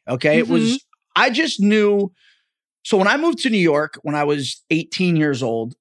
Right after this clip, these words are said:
Speaker 1: um,
Speaker 2: Okay.
Speaker 1: I got a job at a mall called Roosevelt Field. So anyone's familiar with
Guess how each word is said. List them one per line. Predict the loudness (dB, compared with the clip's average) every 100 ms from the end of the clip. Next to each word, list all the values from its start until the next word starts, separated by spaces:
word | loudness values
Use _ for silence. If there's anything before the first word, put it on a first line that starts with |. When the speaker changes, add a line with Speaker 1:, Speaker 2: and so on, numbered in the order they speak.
| -4
Speaker 1:
um, | 0 2 0 2
Speaker 2:
Okay. | 0 2
Speaker 1:
I | 0 0 -2 -4
got | 0 2 0 -2 -4
a | -4
job | -4 -2 0 0 0 -2 -4
at | -4 -4
a |
mall | -4 0 2 2 2 0
called | -4 -6 -6 -8
Roosevelt | -2 -2 0 0 -2 -2
Field. | -2 -2 -2
So | -2
anyone's | -2 -2 -2
familiar | -2 -2 0 0 2
with | 0 -2